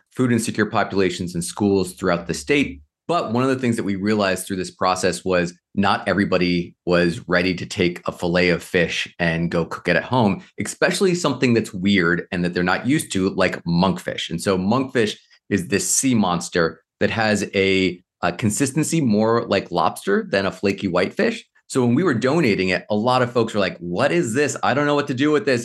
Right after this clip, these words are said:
and ended up throwing it away, which is never the result that we want. So we worked with this fantastic company, Hurricanes Premium Soups and Chowders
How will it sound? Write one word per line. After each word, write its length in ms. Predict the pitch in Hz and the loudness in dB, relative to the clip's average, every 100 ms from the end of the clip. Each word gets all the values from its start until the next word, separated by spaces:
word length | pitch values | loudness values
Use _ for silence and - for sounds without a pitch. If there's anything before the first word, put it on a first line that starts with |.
| - | -2
and 300 | 110 113 110 | -2 -2 -2
ended 200 | 107 120 | -2 0
up 200 | 127 - | 0 -2
throwing 280 | - 95 98 | -2 -2 0
it 200 | 95 - _ - | -2 -4 _ -6
away, 300 | 76 50 50 | 0 0 0
which 160 | 85 92 | -2 0
is 160 | 87 | 0
never 400 | 90 104 117 113 | 2 2 2 2
the 80 | 107 | 2
result 480 | 107 98 90 87 - - | 2 2 2 0 -4 -10
that 120 | 80 | 0
we 80 | 104 | 2
want. 340 | 165 175 - - - - | 2 2 -2 -18 -20 -8
So 100 | - | 0
we 120 | 120 | 0
worked 320 | 123 143 147 | 2 0 0
with 160 | 127 120 | -2 -2
this 160 | 110 - | -2 0
fantastic 640 | 113 104 120 117 117 110 | 2 2 2 0 -2 -4
company, 480 | - 104 104 98 90 - _ | -2 -2 0 0 -2 -10 _
Hurricanes 640 | - 127 123 123 117 107 104 | -2 0 0 2 2 2 0
Premium 440 | - 113 107 98 | -2 2 2 0
Soups 320 | - 113 - | -2 -6 -4
and 120 | 95 | -6
Chowders 500 | 87 95 92 95 90 | -2 0 2 2 0